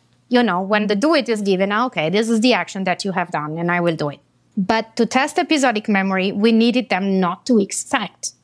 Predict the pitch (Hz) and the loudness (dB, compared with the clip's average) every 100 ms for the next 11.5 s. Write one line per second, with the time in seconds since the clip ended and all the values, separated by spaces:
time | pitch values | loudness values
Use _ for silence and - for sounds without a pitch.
0 | _ _ - 175 254 202 - - _ _ | _ _ -2 2 2 0 -6 -20 _ _
1 | _ _ _ _ _ _ _ - 240 220 | _ _ _ _ _ _ _ 0 0 2
2 | 180 202 202 320 254 208 190 185 196 196 | 0 0 2 2 2 0 0 -2 -4 0
3 | 202 190 - 226 247 339 370 233 - 180 | 2 0 0 2 4 4 2 0 -2 -2
4 | 180 170 170 180 160 190 277 _ _ _ | -2 -2 -2 -2 0 0 0 _ _ _
5 | - 233 233 226 196 - 339 - 196 170 | 0 2 4 0 -2 -2 -2 0 0 0
6 | - 190 202 233 196 190 180 - _ _ | -2 -2 -2 -2 0 2 0 -4 _ _
7 | _ 208 233 294 226 208 208 214 202 202 | _ -2 0 0 -2 -2 -2 -2 -2 -2
8 | 214 269 311 269 247 208 226 208 185 170 | 0 0 0 -2 -2 -2 -2 -2 0 -2
9 | 196 - 262 254 185 185 220 214 214 247 | -4 0 2 2 0 -4 -6 -4 0 0
10 | 254 220 202 226 196 175 170 165 170 175 | -2 -2 -2 0 -2 -6 -12 -10 -10 -2
11 | 208 311 180 226 | 2 2 2 -2